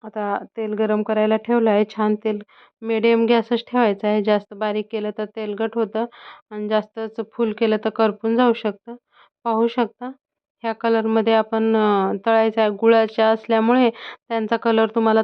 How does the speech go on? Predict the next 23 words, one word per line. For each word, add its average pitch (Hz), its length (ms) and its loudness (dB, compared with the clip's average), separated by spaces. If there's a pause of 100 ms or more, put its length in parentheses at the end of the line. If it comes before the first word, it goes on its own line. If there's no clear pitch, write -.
तसा 226 220 0
वाटत 226 380 0
असेल, 240 300 -4 (360)
पण 226 160 -8
खायला 226 420 0
खूप 226 200 -4
अप्रतिम 220 640 -2
झाल्या 220 300 4
होत्या. 208 240 -2
तुम्ही 220 280 -4
नक्की 214 280 -4
ट्राय 233 280 -4
करा. 208 260 -8 (720)
माझ्या 220 320 -2
घरी 214 220 0
सर्वांनाच 220 580 0
आवडल्या. 220 400 2
तुम्ही 220 260 0
करून 226 320 0
पहा, 220 160 2
तुम्हालाही 220 460 2
नक्की 214 300 -2
आवडतील. 220 440 -6